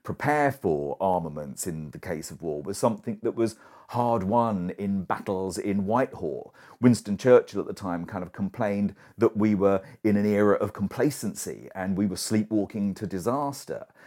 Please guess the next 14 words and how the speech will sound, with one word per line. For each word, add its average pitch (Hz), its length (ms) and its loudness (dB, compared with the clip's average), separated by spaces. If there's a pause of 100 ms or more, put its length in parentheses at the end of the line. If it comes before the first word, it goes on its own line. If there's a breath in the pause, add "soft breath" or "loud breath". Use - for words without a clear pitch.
(180 soft breath)
But - 120 -2
there 190 80 2
are - 180 -10
other 285 160 -2
really 120 340 -4
interesting 90 360 -6
lessons 76 340 -10
too, 85 300 -6
because 135 260 -6 (240 soft breath)
yes, - 280 2 (180)
people 143 260 -6
had - 300 -14
to - 100 -8
make 92 400 -4